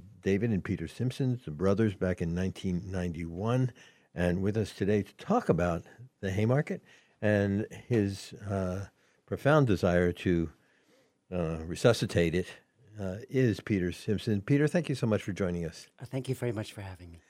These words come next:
Speaker 1: So you, you're engaged in a, a GoFundMe. So why don't you tell it? Well, I guess let's start with the Haymarket. Tell us about how it came about,
Speaker 2: Mm.
Speaker 1: what it is, what your aspiration was, and what it became.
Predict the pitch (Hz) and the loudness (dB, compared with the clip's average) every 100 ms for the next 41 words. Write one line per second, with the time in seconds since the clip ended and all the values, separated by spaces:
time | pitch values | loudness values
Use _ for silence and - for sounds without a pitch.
0 | _ _ _ _ _ - - 90 78 - | _ _ _ _ _ -12 -2 -2 -2 -8
1 | _ - 120 120 127 127 107 - 113 110 | _ -8 2 6 8 6 2 0 2 2
2 | 95 104 95 98 98 92 92 - _ _ | 4 2 2 0 0 0 -4 -8 _ _
3 | _ _ _ 95 98 98 120 107 78 - | _ _ _ 0 4 6 4 4 0 -4
4 | - _ - 113 113 175 _ - 135 156 | -14 _ 0 2 2 -2 _ -2 0 0
5 | 156 151 143 - _ _ 247 202 190 226 | 2 2 2 -2 _ _ 2 4 6 6
6 | - 220 - 185 139 127 - - _ _ | 6 2 6 6 6 4 2 -6 _ _
7 | _ _ - - 151 127 85 - - - | _ _ 0 6 8 8 4 0 -8 2
8 | 151 147 151 135 117 120 127 143 131 139 | 4 4 4 4 4 2 2 2 2 2
9 | 131 120 135 156 - - 123 117 107 110 | 2 2 2 2 -2 -8 -4 -2 2 2
10 | 120 120 - 131 131 131 - - 123 - | 2 0 2 6 6 4 0 -2 -2 2
11 | 104 98 - 104 131 - 127 127 127 113 | 2 2 0 0 0 0 2 4 4 2
12 | 92 95 95 95 85 85 73 | 0 0 -2 -6 -6 -6 -6